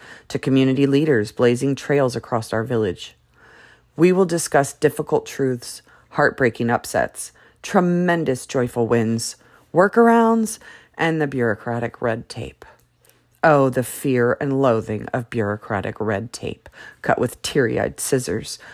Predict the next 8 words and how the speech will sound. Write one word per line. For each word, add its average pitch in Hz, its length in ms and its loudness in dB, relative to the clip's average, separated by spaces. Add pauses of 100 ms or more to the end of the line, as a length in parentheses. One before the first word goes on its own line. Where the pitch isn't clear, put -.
(160)
but 156 140 4
necessary 135 600 0
for - 340 -4
every - 480 -4 (220)
parent 107 380 -2 (240)
on 120 120 -4
the 113 80 -4
spectrum. - 520 -12